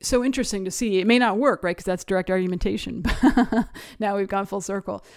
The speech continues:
But it would be so interesting if we did try to develop skills in people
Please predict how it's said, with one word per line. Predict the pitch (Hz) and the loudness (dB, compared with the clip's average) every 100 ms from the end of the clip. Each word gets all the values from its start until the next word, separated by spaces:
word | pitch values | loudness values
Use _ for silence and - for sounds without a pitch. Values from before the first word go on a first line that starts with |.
| - - | -20 -4
But | |
it | 240 | -2
would | |
be | 233 | 0
so | 254 277 277 | 2 0 0
interesting | 311 311 - 214 190 190 | -2 -2 -4 -6 -6 -6
if | 208 - | -8 -6
we | 214 | -6
did | 185 240 285 | -6 -4 -6
try | 254 175 147 277 262 | -6 -8 -4 -4 -4
to | - 208 196 | -4 -6 -6
develop | 180 185 185 202 226 - - | -4 -4 0 0 0 -4 -6
skills | - - 190 285 208 | -6 -4 -2 0 0
in | 185 | -2
people | 180 180 170 175 165 180 | -2 -4 -2 -2 -2 -6